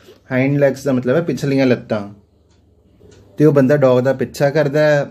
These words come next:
ਤੇ ਉਛਲਦੇ, ਉਛਲ ਕੇ ਉਹ ਡਿੱਗ ਜਾਂਦਾ ਹੈ ਤੇ ਜਿਹੜੇ ਡੌਗ ਨੂੰ ਉਹ ਉਸ ਦੀਆਂ ਪਿਛ-, ਪਿਛਲੀਆਂ ਲੱਤਾਂ ਨਾਲ ਉਹ ਫੜ ਲੈਂਦਾ ਹੈ। Once more there is a yelping and a shout of "Don't let go।"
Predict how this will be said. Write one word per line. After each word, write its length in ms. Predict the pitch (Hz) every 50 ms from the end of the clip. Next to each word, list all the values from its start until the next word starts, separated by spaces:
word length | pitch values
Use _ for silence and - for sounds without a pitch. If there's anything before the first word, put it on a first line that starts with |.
| - - _
ਤੇ 100 | - 139
ਉਛਲਦੇ, 520 | 139 - 113 113 147 131 127 123 123 139
ਉਛਲ 460 | 147 147 - 147 127 - 143 127 127 123
ਕੇ 120 | 127 143
ਉਹ 80 | 139 131
ਡਿੱਗ 180 | 123 120 110
ਜਾਂਦਾ 360 | 117 117 131 139 139 143 143
ਹੈ 80 | 151 151
ਤੇ 240 | 156 151 151 147 143
ਜਿਹੜੇ 240 | 123 127 123 135 131
ਡੌਗ 380 | 123 120 117 117 120 120 120
ਨੂੰ 140 | 127 131 135
ਉਹ 380 | 131 127 127 131 135 135 127 - -
ਉਸ 140 | 143 127 110
ਦੀਆਂ 160 | 120 135 139
ਪਿਛ-, 360 | - 139 120 - - - -
ਪਿਛਲੀਆਂ 380 | - 139 123 - 123 123 131 131
ਲੱਤਾਂ 280 | 123 123 - 123 120
ਨਾਲ 160 | 117 117 113
ਉਹ 80 | 120 143
ਫੜ 240 | 151 - 156 131 123
ਲੈਂਦਾ 340 | 120 120 113 107 98 101 95
ਹੈ। 120 | 98 - - _ _ _ _ _ _ _ _ _ _ _ _ _ _ _ _ - - - - - - - - - - - - -
Once 420 | 131 135 147 156 175 175 - 165
more 140 | 147 135 131
there 380 | 123 117 127 135 135 139 143 143
is 80 | 131
a 220 | 147 143 131 127 117
yelping 320 | 110 110 - 143 147 156
and 380 | 165 170 - - 139 139 143 151
a 20 |
shout 340 | 147 147 - 131 123 131 131 131 123 127
of 160 | 131 - 147
"Don't 460 | - - 131 123 123 147 151 170 175 165
let 320 | 147 135 131 120 - -
go।" 300 | 107 120 120 110 101 98